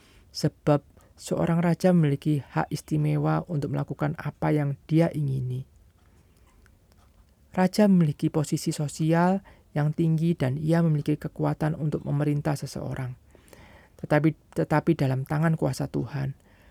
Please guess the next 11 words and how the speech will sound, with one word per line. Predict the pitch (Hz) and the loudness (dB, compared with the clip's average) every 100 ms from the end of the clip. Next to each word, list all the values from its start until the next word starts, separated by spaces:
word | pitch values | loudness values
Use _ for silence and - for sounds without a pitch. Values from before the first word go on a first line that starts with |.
| _ - | _ -16
seorang | - 151 143 143 | -4 0 0 0
raja | 139 - 147 | -2 -2 -2
hanya | 131 131 | -2 -4
ciptaan | - - - - - 147 143 | -6 -8 -8 -8 -6 -4 -2
yang | 131 135 _ | -4 -6 _
bisa | 175 - 233 | -6 -2 -2
Tuhan | 220 175 175 | 0 0 0
arahkan | - 165 156 - 170 170 | -2 -4 -4 -2 -2 -2
kemanapun | 156 151 151 - 151 | -2 -2 -2 -2 -4
Tuhan | 143 143 135 131 | -2 -4 -4 -6
mau. | 127 127 | -8 -8